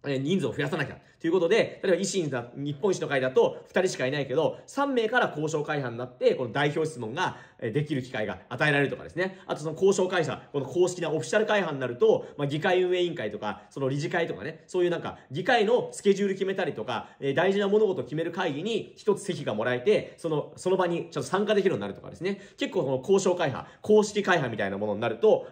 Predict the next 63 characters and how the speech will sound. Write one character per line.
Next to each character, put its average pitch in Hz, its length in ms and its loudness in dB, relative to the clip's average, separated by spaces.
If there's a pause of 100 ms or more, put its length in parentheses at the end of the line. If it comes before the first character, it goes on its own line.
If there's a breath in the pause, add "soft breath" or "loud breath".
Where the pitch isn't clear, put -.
(120)
メ 214 120 6
リ 240 80 -4
ッ - 40 -12
ト 131 80 -2
が 107 120 -6
結 - 180 -6
構 156 120 2
大 190 80 4
き 214 120 -10
い - 20 -4
の 185 100 -2
で、 220 360 2
そ 262 140 -2
こ 294 120 0
を - 20 2
目 294 100 0
指 269 120 2
し - 80 -8
て 101 60 -10
ね、 160 300 -12
ま 151 100 -6
あ、 - 20 -2
維 185 40 -2
新 170 220 -6
だ 131 120 -4
け 226 100 0
で 233 80 6
は、 147 200 -4 (140)
え 107 320 -6
ー、 135 100 -12
国 143 180 -2
民 151 60 -2
民 156 100 -6
主 147 60 -10
だ 151 100 -4
け 247 60 6
で 269 60 2
は、 - 320 0
そ 151 80 -6
の 143 60 0
人 151 160 -2
数 - 80 -12
届 151 160 -4
か 254 60 0
な 269 80 2
い 196 40 2
け 135 80 0
ど、 101 100 -4 (180 loud breath)
え 120 60 -6
ー、 131 40 -2
維 151 40 -2
新 147 200 -6
と 113 80 -6
無 123 100 -6
所 147 80 -8
属、 139 420 -6
無 139 120 -4
所 170 100 2
属 135 140 -2
が 110 80 -4
組 151 160 -2
め 110 60 -2
ば、 104 180 -6